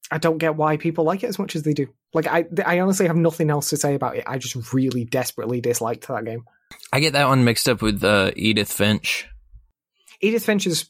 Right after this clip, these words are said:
Speaker 1: supposed to be pretty good. Uh, Edith Finch is more
Speaker 2: I've
Speaker 1: recent,
Speaker 2: heard
Speaker 1: so.
Speaker 2: a lot of good things about Edith Finch, yeah.
Speaker 1: Yeah. Like, I would like to do that at some point, but I've never got around to it.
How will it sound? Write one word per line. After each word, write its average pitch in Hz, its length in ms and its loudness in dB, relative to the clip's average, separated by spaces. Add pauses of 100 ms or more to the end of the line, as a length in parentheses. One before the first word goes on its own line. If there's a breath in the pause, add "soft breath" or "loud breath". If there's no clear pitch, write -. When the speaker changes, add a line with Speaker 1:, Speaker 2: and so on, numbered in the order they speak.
Speaker 1:
supposed 160 340 0
to - 60 -6
be 147 80 0
pretty 139 220 -4
good. 123 200 -4 (720)
Uh, 123 220 2
Edith 147 260 2
Finch 135 300 -2
is 147 340 -4 (160)
more 135 340 -2
Speaker 2:
I've 123 120 4
Speaker 1:
recent, 120 220 4
Speaker 2:
heard - 140 -12
Speaker 1:
so. - 320 -8
Speaker 2:
a 104 80 -2
lot 107 180 2
of 101 60 2
good 104 160 0
things 104 220 2
about 113 180 2
Edith 110 260 4
Finch, - 340 0
yeah. 120 160 2 (240)
Speaker 1:
Yeah. 120 240 -2 (720)
Like, 139 140 0
I 143 80 0
would 160 140 2
like 160 220 2
to - 100 -6
do 131 140 -4
that 117 160 -2
at 123 120 -4
some 127 140 -6
point, 123 220 -6
but 123 80 0
I've 120 140 0
never 123 160 -4
got 117 100 -4
around 113 200 -4
to 135 120 -10
it. - 80 -10